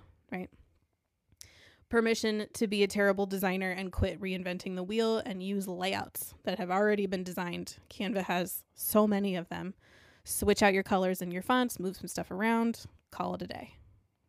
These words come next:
all right? And then permission to be a terrible designer and don't even think about design, but really focus on your brand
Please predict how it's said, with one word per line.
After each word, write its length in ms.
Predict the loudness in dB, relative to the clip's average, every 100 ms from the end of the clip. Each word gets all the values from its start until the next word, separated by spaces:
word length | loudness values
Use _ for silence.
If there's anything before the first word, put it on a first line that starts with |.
| -8
all 60 |
right? 220 | -6 -6 -8 -18 _ _ _ _ _ _ _ _ -20 -8
And 200 | -4 0
then 160 | 0 0
permission 500 | 2 2 2 0 0
to 200 | -2 -2
be 140 | 2 2
a 40 |
terrible 360 | 4 2 4 2
designer 460 | 0 0 2 0
and 140 | 0 0
don't 140 | 2
even 180 | 2 0
think 220 | 0 2
about 240 | 2 0
design, 400 | -2 -2 0 -2
but 60 | 0
really 200 | 0 2
focus 320 | 0 -4 -4
on 140 | -4 -2
your 80 |
brand 420 | -2 -2 -2 -8